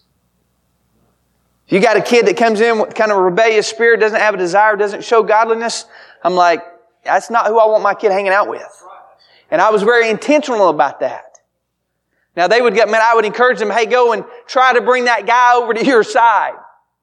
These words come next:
But, man, you can't spend large amounts of time with them. Why? Because, man, it is so important that they guard their heart. And, folks, I believe a lot of times as,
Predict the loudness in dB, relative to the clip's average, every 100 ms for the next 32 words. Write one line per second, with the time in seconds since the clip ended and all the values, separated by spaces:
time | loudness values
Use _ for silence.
0 | _ _ _ _ _ _ -2 0 0 0
1 | 0 -2 -4 -4 -2 2 2 2 0 -2
2 | -4 -4 -12 -12 -8 -2 -2 -4 -6 -4
3 | 0 0 2 0 2 2 2 0 -2 0
4 | 2 0 0 0 2 0 -4 -4 0 2
5 | 2 0 -10 -20 _ _ _ _ _ _
6 | _ -4 -2 0 2 0 0 -4 -6 0
7 | 2 2 -2 -18 -20 _ _ _ _ _
8 | _ _ _ _ _ _ _ _ _ _
9 | _ _ _ -4 0 0 2 2 2 2
10 | 2 0 0 -2 -2 -6 -8